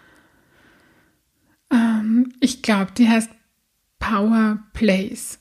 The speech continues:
wenn mich nicht alles täuscht. Ja, und da spreche ich, ähm, darüber, dass ich meine Ziele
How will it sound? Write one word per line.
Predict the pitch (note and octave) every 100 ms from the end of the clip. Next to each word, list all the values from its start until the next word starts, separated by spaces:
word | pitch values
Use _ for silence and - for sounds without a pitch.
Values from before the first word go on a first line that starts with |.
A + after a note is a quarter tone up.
| _
wenn | A3 G#3+
mich | G3+ -
nicht | A3 -
alles | A#3 G#3 G#3 -
täuscht. | G#3+ G3+ B3+ B3+ -
Ja, | A#3 G#3+ A#3 - -
und | B3 A3+ - - _ _ _ _ A#3+
da | G#3 G#3 A3
spreche | - A#3 G#3+ G#3 A#3+
ich, | A3+ B3+ G#3 G#3+ - - - _ _ _
ähm, | A3+ G#3+ G#3+ G#3 G#3 G#3
darüber, | G3+ A3 A3+ G#3 A3
dass | A3 A3+
ich | -
meine | A3 G#3+ G#3+
Ziele | - A3 A#3+ A3 G#3+ A3